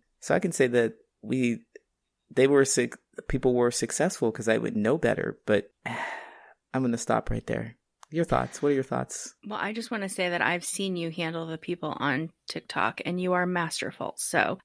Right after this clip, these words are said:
Speaker 2: I wanted to punch someone's face off, but you can't do that through TikTok, which is probably a good thing 'cause I don't wanna go to jail. So, but the way you handled it, I, I just thought it was amazing. So no canceling.
Speaker 1: Thank you. I appreciate that. If I could say one last thing,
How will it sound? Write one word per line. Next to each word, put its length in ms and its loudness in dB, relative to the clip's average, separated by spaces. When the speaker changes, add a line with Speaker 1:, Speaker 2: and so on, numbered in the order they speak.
Speaker 2:
I 180 12
wanted 280 6
to 60 -8
punch 200 -2
someone's 340 -2
face 240 2
off, 360 -2
but 260 4
you 160 0
can't 240 4
do 100 4
that 200 2
through 120 -4
TikTok, 460 -2
which 120 2
is 100 0
probably 260 8
a 40 4
good 200 2
thing 180 0
'cause 180 -2
I 60 2
don't 180 0
wanna 160 -2
go 100 -2
to 100 -4
jail. 260 0
So, 380 0
but 180 6
the 120 10
way 160 10
you 220 6
handled 420 2
it, 180 0
I, 280 2
I 100 8
just 180 -2
thought 140 2
it 80 -2
was 140 -4
amazing. 480 -2
So 320 -4
no 120 -4
canceling. 420 -6
Speaker 1:
Thank 220 4
you. 100 4
I 40 4
appreciate 560 0
that. 280 0
If 120 0
I 100 6
could 200 -2
say 380 2
one 180 4
last 280 2
thing, 320 0